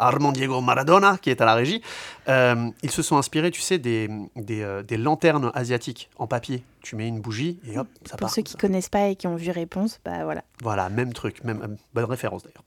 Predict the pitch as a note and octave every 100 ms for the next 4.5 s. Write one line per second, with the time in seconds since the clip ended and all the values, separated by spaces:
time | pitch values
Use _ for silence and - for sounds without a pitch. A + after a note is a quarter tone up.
0 | - - A#2 A2 - - - - - -
1 | - F#3+ - - F3+ - - - E3+ G#3
2 | - - G#3+ G#3+ G#3 B3+ B3 G#3+ G3 G3+
3 | F#3+ G3 - A3+ - G3 F3+ - F#3+ F3+
4 | - - F#3+ E3